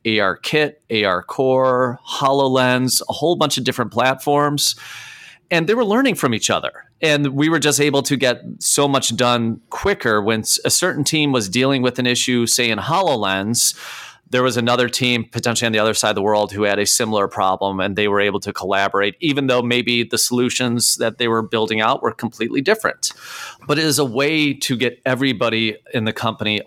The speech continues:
up to speed in a faster and much more collaborative way.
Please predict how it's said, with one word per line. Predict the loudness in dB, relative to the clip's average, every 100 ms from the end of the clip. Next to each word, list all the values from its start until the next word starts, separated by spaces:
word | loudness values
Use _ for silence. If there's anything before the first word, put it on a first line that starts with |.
| -4
up | -4 -2
to | -2
speed | 0 0 0 2 0 -2 -8 -16 -18 -18 -6 0
in | 0
a |
faster | 2 2 2 2 2 2 4 2 -2 -10 -14 -4
and | -2 -2 0
much | 0 0
more | 0 0 0
collaborative | 0 2 2 2 0 0
way. | 0 2 0